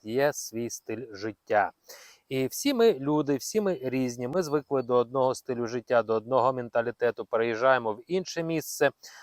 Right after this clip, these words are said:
е, відчуваємо культурний шок, е, відчуваємо невпевненість і починаємо кидатись з одної крайності в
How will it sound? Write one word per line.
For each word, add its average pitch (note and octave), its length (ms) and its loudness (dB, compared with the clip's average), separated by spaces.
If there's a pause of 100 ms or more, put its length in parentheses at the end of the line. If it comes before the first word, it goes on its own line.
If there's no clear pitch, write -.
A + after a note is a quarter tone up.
(140)
е, A#2+ 120 2
відчуваємо B2 640 4
культурний G#2+ 560 -4
шок, F#3 500 8 (500)
е, A#2 280 4
відчуваємо A#2 1160 8
невпевненість F3 1040 4 (440)
і A3 100 2
починаємо F3 760 4
кидатись C#3 680 2
з A2 140 -10
одної E3+ 400 4
крайності D3+ 680 4
в B2+ 120 -10